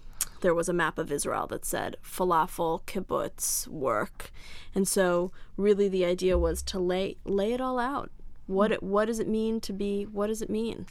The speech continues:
Speaker 1: What does it mean to be Jewish today? And look at all the differences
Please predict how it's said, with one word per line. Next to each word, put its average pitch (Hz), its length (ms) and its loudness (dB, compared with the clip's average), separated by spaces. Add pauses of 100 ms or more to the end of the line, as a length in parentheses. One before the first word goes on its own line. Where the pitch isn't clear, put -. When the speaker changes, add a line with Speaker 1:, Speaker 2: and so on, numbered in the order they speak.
(160)
Speaker 1:
What 226 120 0
does 214 120 0
it - 80 -4
mean 202 200 0
to 208 80 -4
be 196 120 -2
Jewish 196 360 0
today? 202 420 0
And 147 160 -4 (320)
look 202 160 0
at 208 160 4
all 202 180 6
the 196 80 2
differences 196 680 0